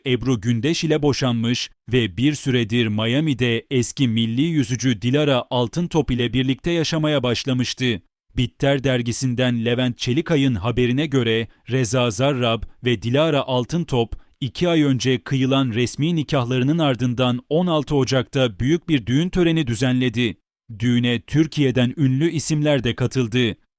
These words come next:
İbrahim Tatlıses, Derya Tuna ve Demet Akalın gibi ünlülerin aralarında bulunduğu yaklaşık yüz elli kişi düğün için Miami'ye geldi.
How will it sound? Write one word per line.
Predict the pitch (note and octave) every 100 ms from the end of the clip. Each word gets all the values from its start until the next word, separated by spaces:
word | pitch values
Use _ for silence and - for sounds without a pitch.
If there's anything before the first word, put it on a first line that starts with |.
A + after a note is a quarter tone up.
| _ _
İbrahim | D3+ A2 A#2 A#2 G#2+ A#2
Tatlıses, | - B2 - C3 B2+ A#2 - - _
Derya | G2 B2+ B2 C3 B2
Tuna | D3 C#3 B2+ A2
ve | A#2+
Demet | A#2+ B2 E3
Akalın | D#3 C#3+ B2+ B2
gibi | G2+ A2+ A#2 A2 -
ünlülerin | C3 B2+ B2+ B2+ B2 -
aralarında | C3 B2 B2 A#2+ A#2+ E3
bulunduğu | D3+ C3+ B2 B2 B2
yaklaşık | G#2 A#2+ A#2 C3+ - A#2 A#2
yüz | B2 - C#3+
elli | A#2+ C#3 E3
kişi | D3 - A#2 E2+
düğün | A2+ D#3
için | D3+ - B2
Miami'ye | G#2+ A2+ C3 D#3+ D#3 C3
geldi. | A#2 A#2 G#2 A#2+ G#2